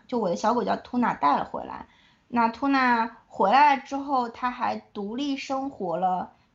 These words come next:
在那个海关里面有一个是，叫什么，应该算是隔离区吧，它独立生活了一个月，就好像小孩子就被送到什么军训培养基地，然后生活，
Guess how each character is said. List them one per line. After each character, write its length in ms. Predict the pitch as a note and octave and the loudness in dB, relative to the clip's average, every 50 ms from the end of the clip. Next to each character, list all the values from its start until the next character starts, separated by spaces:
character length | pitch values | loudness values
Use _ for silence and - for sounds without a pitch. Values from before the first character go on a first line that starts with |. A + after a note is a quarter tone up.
| _ | _
在 220 | - C4 C4 B3+ B3 | 0 2 4 4 4
那 200 | B3+ B3+ A#3+ A3+ | 2 0 -4 -4
个 360 | A3 G3+ F#3+ F#3 F3+ F#3+ G3+ - _ _ _ _ _ _ _ _ _ _ | -4 -4 -4 -2 -4 -4 -6 -10 _ _ _ _ _ _ _ _ _ _
海 300 | - - - G3 F#3+ F#3+ | -10 -4 0 0 0 0
关 260 | G3 A3+ A#3 B3 C4 B3+ | 2 2 2 2 2 0
里 60 | G#3+ | -2
面 180 | F#3+ G3+ A3 | -4 -6 -6
有 220 | A3 G#3+ F3+ E3 E3+ | -4 -4 -4 -4 -6
一 120 | F#3+ G3 | -8 -8
个 360 | G3 - G#3+ G3+ G3 F3+ F#3 | -8 -6 -4 -2 -2 -2 -4
是， 180 | G3+ - - - - _ _ _ _ _ | -6 -10 -14 -18 -20 _ _ _ _ _
叫 160 | - - G#3+ G#3 | -6 -4 -4 -4
什 140 | - G#3 | -6 -8
么， 180 | - - - - - _ _ _ _ _ | -12 -12 -14 -14 -18 _ _ _ _ _
应 80 | A#3+ B3 | 2 2
该 80 | C4 | 2
算 180 | C4 D4+ C#4 C4 | 2 2 0 0
是 60 | B3+ | 0
隔 160 | B3 A3 A3 | -2 -4 -2
离 160 | A3+ B3 B3 | -2 -2 -2
区 240 | A#3+ - - - C4 | -4 -4 -6 -2 0
吧， 160 | B3+ A3 G3 | 2 2 2
它 100 | - B3 | 2 0
独 180 | A#3 - G#3 G#3+ | -4 -4 -4 -4
立 120 | A#3 B3 | -4 -4
生 240 | B3 - C4 C4 C#4 | -4 -4 -4 -4 -2
活 80 | A#3 F#3 | -2 -4
了 80 | F3 | -4
一 120 | - E3 F3+ | -6 -8 -8
个 120 | G3 F#3 | -6 -6
月， 280 | F3 F3+ D#3 D#3 - - _ _ _ _ _ _ _ | -6 -6 -6 -6 -8 -12 _ _ _ _ _ _ _
就 140 | _ - D4+ | _ -4 0
好 180 | C#4+ C4 G3+ G#3+ | 2 2 2 2
像 300 | - B3+ B3 A#3+ A#3 A#3+ | 2 2 0 0 0 0
小 160 | - B3 G3+ | 2 2 2
孩 240 | - - G#3+ A#3 A#3 | 2 2 0 0 0
子 200 | A3+ B3 B3+ B3+ - - _ _ - _ _ | 0 -2 -2 -4 -4 -8 _ _ -20 _ _
就 140 | - D4 C4+ | -4 -4 -4
被 200 | B3 - C#4+ C#4 | -2 -2 -2 -4
送 380 | C4+ - - - - D4+ C#4 C4 | -4 -6 -10 -10 -8 -6 -2 2
到 380 | C4 B3+ A#3+ A#3 A#3 - - - _ _ _ _ | 4 4 4 4 2 0 -6 -14 _ _ _ _
什 120 | - - G3+ | -12 -8 -6
么 120 | G3+ G#3+ | -6 -6
军 320 | A3 - - C4+ C#4 D4 | -6 -6 -4 -2 -2 -2
训 240 | C#4+ - D4 C#4+ B3+ | -4 -4 -4 -4 -4
培 200 | B3 B3 C4+ G#3+ | -4 -2 -2 0
养 300 | A#3 B3+ A3+ G3+ G#3 - | 2 4 4 2 0 -2
基 180 | - - A#3+ B3 | -4 -4 -4 -4
地， 220 | A#3+ C4 B3 A3 G#3 | -4 -4 -6 -6 -6
然 220 | F#3+ F3+ G3 G#3+ | -4 -2 -2 0
后 320 | A#3 A#3+ E3+ A3 G#3+ G#3+ - - _ _ _ _ | 2 2 2 0 -2 -4 -8 -14 _ _ _ _
生 280 | - - - C#4 C4+ C#4+ | -8 -4 -2 0 0 0
活， 200 | C#4 - G#3+ G#3 | -2 -4 -4 -4